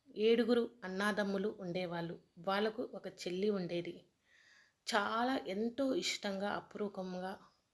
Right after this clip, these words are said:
ఈ యొక్క చెల్లెల్ని చూసుకునేవాళ్ళు. అలా ఇష్టంగా ఉండడం వాళ్ళ వదినకు అస్సలు నచ్చదు.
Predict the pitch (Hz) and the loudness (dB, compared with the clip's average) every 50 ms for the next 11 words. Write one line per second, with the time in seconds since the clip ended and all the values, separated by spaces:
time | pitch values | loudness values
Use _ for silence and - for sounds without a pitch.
0 | _ _ _ _ _ _ - 196 202 190 196 - 190 185 - 196 185 185 185 202 | _ _ _ _ _ _ -2 0 0 0 0 -2 -4 -4 -2 -2 -2 0 0 0
1 | 208 214 214 214 208 196 165 - - - 175 170 175 175 170 170 165 165 170 175 | 0 0 0 -2 -4 -6 -6 -8 -6 -4 -2 0 0 0 0 0 -2 -2 -4 -6
2 | - - _ _ _ _ _ - - - - - - - - _ - 220 220 247 | -8 -14 _ _ _ _ _ -20 -20 -20 -20 -20 -20 -20 -20 _ 2 6 8 8
3 | 269 294 294 - 214 - - - - 254 247 247 247 254 240 - 185 185 185 175 | 8 8 6 4 2 -2 0 2 4 6 6 8 8 8 6 6 4 2 2 2
4 | 190 190 190 - 185 202 190 190 180 160 175 180 175 190 202 226 226 - 233 - | 0 0 -2 0 0 2 2 2 2 0 0 -2 0 0 0 -2 -2 -4 -8 -8
5 | - - - - - 220 220 233 214 190 175 - - - 180 170 185 | -8 -6 -4 -2 2 2 2 2 2 0 -2 -4 -6 -6 -4 -4 -6